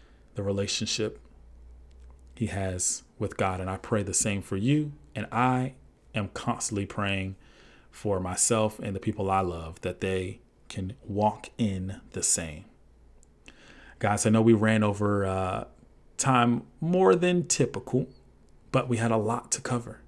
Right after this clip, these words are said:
And if you want review, see in the show notes, I can, uh,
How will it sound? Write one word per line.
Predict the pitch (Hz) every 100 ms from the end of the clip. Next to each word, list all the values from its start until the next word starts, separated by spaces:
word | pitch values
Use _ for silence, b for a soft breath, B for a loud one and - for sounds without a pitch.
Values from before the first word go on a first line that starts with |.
| - - - - B B B B B B B B -
And | - 110 107 101 - - - -
if | - 123 127
you | 123
want | 135 156 151 - - - - - - - - _ - - - -
review, | 117 110 98 131 156 151
see | - 147 147
in | 139
the | 127
show | - 127
notes, | 131 131 127 -
I | 110 117
can, | 117 - 107
uh, | 104 101 110 117